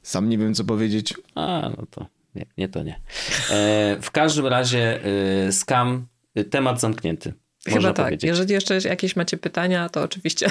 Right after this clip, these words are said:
Speaker 3: <laughs> napiszcie na forum. Dokończymy tą miniserię <laughs> w kolejnym odcinku.
Speaker 2: Dokładnie, dokładnie. Ale jeszcze, a, jeszcze jedna jest rzecz, y, która może dotyczyć tego tematu i to taka drobna ciekawostka, że,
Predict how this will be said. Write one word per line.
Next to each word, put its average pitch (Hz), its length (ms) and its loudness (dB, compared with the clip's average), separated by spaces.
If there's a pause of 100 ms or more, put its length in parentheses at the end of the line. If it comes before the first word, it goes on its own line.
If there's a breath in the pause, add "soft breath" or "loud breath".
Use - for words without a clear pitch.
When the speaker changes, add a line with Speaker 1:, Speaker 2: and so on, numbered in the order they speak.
Speaker 3:
<laughs> - 100 2
napiszcie - 580 0
na 214 100 0
forum. 165 400 0 (380 loud breath)
Dokończymy 180 680 2
tą 151 280 0
miniserię 151 680 2 (460 loud breath)
<laughs> 196 540 2
w - 40 -2
kolejnym - 580 4
odcinku. - 720 0
Speaker 2:
Dokładnie, 117 520 0 (540 loud breath)
dokładnie. 101 360 0 (200 loud breath)
Ale 175 180 4
jeszcze, 196 360 2
a, 151 100 4
jeszcze 160 300 0
jedna 113 220 2
jest 95 160 0
rzecz, 92 260 0
y, 98 160 2
która 107 320 0
może 117 440 2
dotyczyć 107 420 -2
tego 104 180 0
tematu 120 500 0
i - 80 -6
to 139 200 0
taka 127 300 -2
drobna 110 300 0
ciekawostka, 123 560 -2
że, 107 260 4